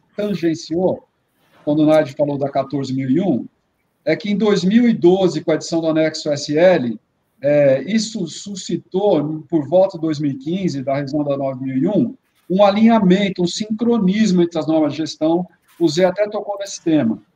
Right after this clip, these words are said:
A grande questão agora não é só como vai acontecer com a nove mil e um, mas, por exemplo, Nádia, a nove, a quatorze mil e um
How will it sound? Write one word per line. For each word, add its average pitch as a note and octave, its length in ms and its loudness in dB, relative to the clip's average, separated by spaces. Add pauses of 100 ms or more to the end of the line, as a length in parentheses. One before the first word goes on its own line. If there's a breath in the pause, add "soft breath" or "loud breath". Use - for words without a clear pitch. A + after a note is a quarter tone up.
(300)
A E3 100 0
grande C4+ 280 4
questão F#3 440 2
agora D#3+ 420 4
não F3 180 2
é E3+ 60 0
só D#3+ 300 0
como G3+ 380 -4
vai D#3+ 180 0
acontecer C#3+ 240 -8
com D3+ 100 -4
a - 20 -4
nove C3+ 220 -2
mil C3 80 0
e D3+ 100 0
um, F3+ 280 -2 (360)
mas, F#3+ 240 -2
por A3 240 -2
exemplo, E3+ 460 2
Nádia, D3 300 2
a - 20 0
nove, F3 280 0
a D3+ 180 0
quatorze F3+ 460 -2
mil F3+ 160 4
e D#3+ 100 2
um C3+ 220 2